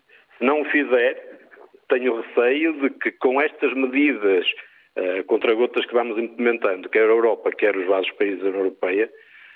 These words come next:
que não consigamos, eh, ou que consigamos resolver a situação, eh, momentânea, mas que continuemos a ter os mesmos fatores que contribuirão no futuro para que volte a acontecer.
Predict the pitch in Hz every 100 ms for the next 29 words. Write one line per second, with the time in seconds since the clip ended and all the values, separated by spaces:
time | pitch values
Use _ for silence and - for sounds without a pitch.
0 | _ _ _ - 113 117 113 120 123 -
1 | 123 120 120 120 113 101 90 - - -
2 | - - - 98 98 120 107 - 131 135
3 | 131 131 131 104 92 - - - 98 101
4 | 110 113 104 - - 110 - 110 101 92
5 | 87 - _ _ 92 87 87 98 _ _
6 | _ - 107 104 101 98 92 92 110 165
7 | - - - - 113 - - - 117 123
8 | 113 104 110 123 104 104 - 107 107 92
9 | 92 101 92 95 87 107 95 95 104 -
10 | - - 101 95 98 98 98 95 - -
11 | 98 98 - 92 - 95 95 98 - _
12 | _ _ 92 98 95 95 104 95 - 85
13 | 78